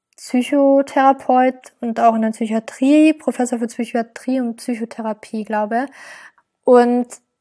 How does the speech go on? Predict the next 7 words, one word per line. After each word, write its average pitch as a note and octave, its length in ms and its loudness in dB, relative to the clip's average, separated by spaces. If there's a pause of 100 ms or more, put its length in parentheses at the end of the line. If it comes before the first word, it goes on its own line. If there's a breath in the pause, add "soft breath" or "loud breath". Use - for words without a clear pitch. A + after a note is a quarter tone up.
(160)
er B3+ 320 2
hat B3+ 260 2
mit A3+ 320 -6 (280)
Menschen C4 480 -2
gearbeitet, A#3+ 540 -4
die A#3 60 -2
eine A3+ 220 -4